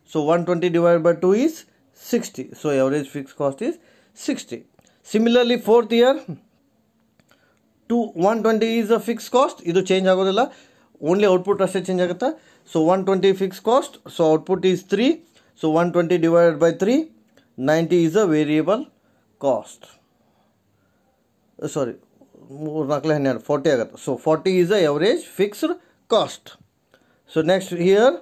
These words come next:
Uh, one twenty is a fixed cost, divided by unit is four, so thirty is your average fixed cost।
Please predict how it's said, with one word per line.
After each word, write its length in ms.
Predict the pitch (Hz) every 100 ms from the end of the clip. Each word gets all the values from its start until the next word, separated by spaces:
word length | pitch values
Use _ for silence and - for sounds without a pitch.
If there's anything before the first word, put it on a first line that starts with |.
| _ _ _ _ _ _ -
Uh, 200 | 143 147
one 280 | 165 226 220
twenty 320 | 220 214 220
is 120 | 196
a 100 | 220
fixed 300 | 214 214 -
cost, 420 | 240 277 - - - - _ _ _ -
divided 460 | 151 190 202 202 180
by 260 | 196 156
unit 420 | 160 170 202 202
is 240 | 214 240 233
four, 400 | 208 220 311 330 _ _ _ _
so 240 | - 151
thirty 420 | 135 165 165 190
is 100 | 185
your 300 | 175 208 320 - _ -
average 420 | 139 160 240 339 - _
fixed 340 | 185 135 -
cost। 360 | 139 113 -